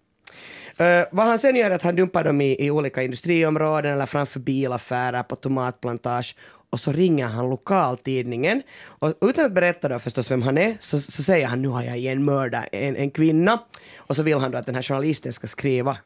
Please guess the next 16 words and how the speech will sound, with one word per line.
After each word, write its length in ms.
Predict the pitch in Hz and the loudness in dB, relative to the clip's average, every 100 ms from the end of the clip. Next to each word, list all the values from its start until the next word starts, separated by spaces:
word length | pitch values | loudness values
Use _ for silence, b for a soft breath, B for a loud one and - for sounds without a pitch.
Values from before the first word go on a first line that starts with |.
| - | -4
om, 320 | 135 131 131 - _ _ | -2 -2 -4 -8 _ _
om 140 | - 147 | -2 0
de 100 | 131 | 0
här 60 | |
morden. 280 | 139 143 139 B B | 0 0 -2 B B
Det 80 | 196 | 2
här 120 | 269 | 4
är 60 | 277 | 4
alltså 200 | 208 196 | 2 2
helt 160 | 196 | 0
sant. 420 | - 175 - - - _ - | 2 -2 -2 -10 -20 _ -6
Det, 140 | 147 | -6
det 120 | - 160 | -2 -2
här 120 | 165 | 0
finns 300 | 143 127 - | 0 -2 -6
dokumenterat. 840 | - 151 - 139 131 139 110 147 | -6 -4 0 0 2 0 -2 -4